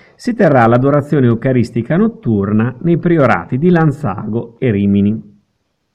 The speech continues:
Al priorato di Albano verrà invece celebrata la Santa Messa alle ore diciotto e a Torino, nella cappella di via San Quintino, la celebrazione inizierà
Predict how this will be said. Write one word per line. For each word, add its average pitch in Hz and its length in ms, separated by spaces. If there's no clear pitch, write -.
Al 143 180
priorato 123 520
di 131 120
Albano 196 480
verrà 113 320
invece 110 320
celebrata 113 580
la 107 140
Santa 127 340
Messa 147 720
alle 143 260
ore 131 160
diciotto 107 840
e 127 80
a 110 60
Torino, 131 600
nella 107 260
cappella 107 560
di 104 120
via 107 440
San 120 240
Quintino, 160 640
la 185 100
celebrazione 139 880
inizierà 120 720